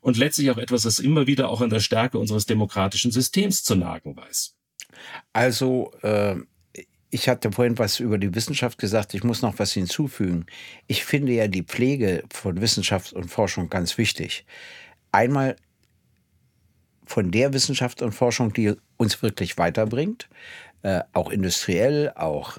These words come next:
Speaker 2: wirtschaftlich, auch landwirtschaftlich et cetera, aber selbstverständlich auch von Philosophie und anderen Wissenschaften, wo man immer denkt, dass die ja nichts nützen, was aber ein Irrtum ist, weil sie für den gesellschaftlichen Zusammenhalt ganz wichtig sind.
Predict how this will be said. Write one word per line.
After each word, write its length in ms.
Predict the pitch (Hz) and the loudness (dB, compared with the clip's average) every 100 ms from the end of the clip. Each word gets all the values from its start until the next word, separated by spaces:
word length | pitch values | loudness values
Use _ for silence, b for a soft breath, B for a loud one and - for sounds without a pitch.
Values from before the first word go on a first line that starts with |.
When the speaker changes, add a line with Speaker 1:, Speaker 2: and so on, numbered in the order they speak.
| - | -12
Speaker 2:
wirtschaftlich, 880 | 90 101 135 160 131 - 117 110 - | -6 -2 0 0 -2 -2 -2 -2 -6
auch 140 | - | 0
landwirtschaftlich 800 | 95 139 - 131 - 127 - 139 | 2 2 -2 -4 -4 -6 -6 -6
et 140 | 120 - | -4 -2
cetera, 460 | 131 135 131 131 - | -2 -2 -2 -4 0
aber 260 | 123 139 | 0 2
selbstverständlich 800 | 110 127 - 113 - 127 107 107 | 2 0 0 -2 -2 -2 -2 -2
auch 180 | 123 120 | -4 -4
von 240 | - 110 | -4 -4
Philosophie 840 | 101 127 107 98 107 - 151 151 143 B B B B | -2 -2 0 0 -2 0 0 0 -2 B B B B
und 260 | 113 113 - | -2 0 0
anderen 320 | 143 139 123 | 2 0 0
Wissenschaften, 680 | 139 139 - 131 - 147 117 | 0 -2 0 -2 -2 -4 -2
wo 100 | 117 | 0
man 160 | 117 | -2
immer 240 | - 117 101 | 0 0 0
denkt, 320 | 113 131 135 | 0 0 0
dass 240 | 113 - | -2 -2
die 140 | - 120 | -2 2
ja 100 | 113 | 2
nichts 360 | 107 - - | 0 -2 0
nützen, 480 | 127 139 - 160 135 | 0 2 -2 -2 0
was 320 | 117 - - | 0 -2 -2
aber 180 | 117 127 | -2 0
ein 80 | 113 | 0
Irrtum 420 | 147 170 104 98 | -2 -2 -2 0
ist, 240 | 135 - B B B B | -2 -2 B B B B
weil 280 | - 110 110 | 2 4 4
sie 200 | 104 123 | 2 0
für 140 | 107 117 | 0 0
den 120 | 113 | 0
gesellschaftlichen 800 | 110 117 139 135 120 123 110 113 | 2 2 2 0 -2 -2 -4 -4
Zusammenhalt 640 | 104 95 143 120 82 71 | 0 2 4 2 0 -4
ganz 280 | - 76 - | -6 -6 -4
wichtig 320 | 85 - - | -6 -6 -6
sind. 280 | - - | -8 -8